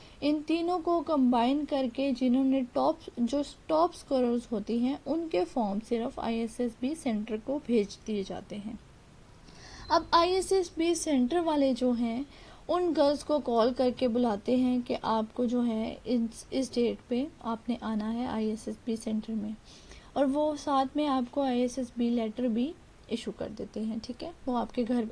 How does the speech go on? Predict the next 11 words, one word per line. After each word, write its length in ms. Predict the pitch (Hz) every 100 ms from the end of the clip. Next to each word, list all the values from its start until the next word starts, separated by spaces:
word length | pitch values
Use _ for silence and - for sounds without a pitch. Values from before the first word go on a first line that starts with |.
| -
address 340 | 208 208 208
पे 140 | -
आ 180 | 202 196
जाता 300 | 202 - -
है। 220 | 214 214 226 - - - - - - -
तो 100 | - -
आईएसएसबी 800 | 302 339 370 359 359 339 294 311
में 160 | 311
basically 600 | 311 277 269 285 269 294 302
five 420 | - 247 247 277
days 280 | 254 254 240